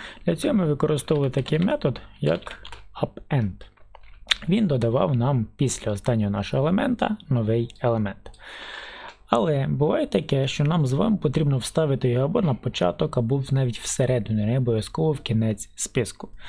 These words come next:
І тут нам допоможе такий метод, який назволя-, називається insert. Е, я записую мій списочок, далі через крапочку я записую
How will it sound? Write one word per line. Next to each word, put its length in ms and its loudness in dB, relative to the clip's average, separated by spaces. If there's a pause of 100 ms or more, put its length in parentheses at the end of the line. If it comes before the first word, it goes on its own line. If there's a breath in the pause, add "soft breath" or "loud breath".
(240 loud breath)
І 100 0
тут 380 0
нам 260 2
допоможе 500 2
такий 300 -2
метод, 320 2
який 220 0
назволя-, 380 0 (100)
називається 720 0 (120)
insert. 540 -2 (720 loud breath)
Е, 220 2
я 140 2
записую 640 -2 (320)
мій 340 2
списочок, 680 -4 (120)
далі 280 2
через 260 0
крапочку 580 0
я 140 2
записую 720 0